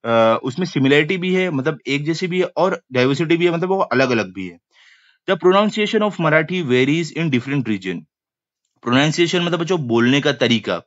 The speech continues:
कोई भी भाषा का। वेरीज मतलब बच्चों आप बोल सकते हो, अ, अलग होना,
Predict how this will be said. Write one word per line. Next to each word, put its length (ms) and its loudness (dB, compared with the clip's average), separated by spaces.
कोई 140 2
भी 120 0
भाषा 320 -6
का। 280 -12
वेरीज 300 2
मतलब 160 0
बच्चों 380 0
आप 100 -2
बोल 100 0
सकते 180 -6
हो, 280 0
अ, 260 -8
अलग 240 2
होना, 400 0